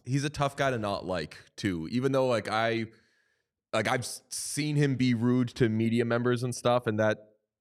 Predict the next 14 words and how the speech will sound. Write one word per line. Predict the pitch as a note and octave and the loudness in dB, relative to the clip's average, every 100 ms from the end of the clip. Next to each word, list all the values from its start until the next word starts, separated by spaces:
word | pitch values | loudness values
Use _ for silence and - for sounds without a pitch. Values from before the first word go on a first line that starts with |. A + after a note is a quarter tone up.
| _ _ _ | _ _ _
shit, | - - A2+ | -8 -2 2
I | G#2+ | 2
think, | A2 G#2 - | 0 -4 -2
generally | G#2 G2+ G2+ G2 G2 - | -2 0 0 0 -2 -2
isn't | G#2 G#2 | -2 -4
cool. | - G#2 G#2+ G#2+ | -2 0 0 0
Like, | F#2+ F2 | -2 -4
it's, | F#2 - | -6 -4
like, | F#2+ F#2 | -4 -4
a | F#2 | -4
position | A2 G2+ G#2 G#2+ | -4 -4 -4 -6
of | F#2 | -4
power | G#2 G2+ G2+ | -2 0 0
bullying | F2+ G#2 G#2+ G#2+ G#2+ A2 | 0 0 0 -2 -4 -6